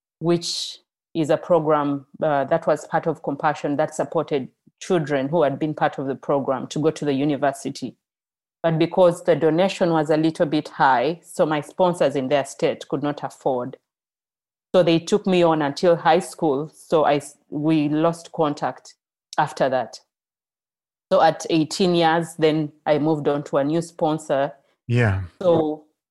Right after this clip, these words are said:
Speaker 1: that was, so now from the time I had communication with them until the time I met them,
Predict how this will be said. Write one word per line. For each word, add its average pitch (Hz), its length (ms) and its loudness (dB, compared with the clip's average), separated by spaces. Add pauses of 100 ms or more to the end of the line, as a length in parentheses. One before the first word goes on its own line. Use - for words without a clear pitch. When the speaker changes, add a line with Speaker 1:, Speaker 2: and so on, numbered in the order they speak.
Speaker 1:
that 185 240 2
was, 160 300 4
so 185 100 6
now 170 220 4
from 170 260 0
the 156 80 2
time 208 320 0
I 190 60 -2
had 175 240 -2
communication 156 640 -2
with 139 140 -6
them 147 260 -2
until 160 320 -2
the 156 80 -2
time 160 300 -2
I 135 80 -2
met 143 320 -4
them, 135 300 -4